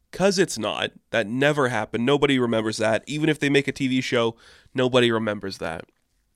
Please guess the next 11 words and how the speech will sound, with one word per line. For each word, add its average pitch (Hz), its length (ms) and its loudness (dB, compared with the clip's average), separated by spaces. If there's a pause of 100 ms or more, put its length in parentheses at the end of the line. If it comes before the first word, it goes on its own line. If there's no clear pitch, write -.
(640)
What, 120 260 2
what, 127 180 -2
so 151 100 -2
what 143 220 4
is 120 180 0
it? - 180 -16
What, 139 180 2
what 143 200 4
is 139 120 -2
the 143 80 2
one 131 280 4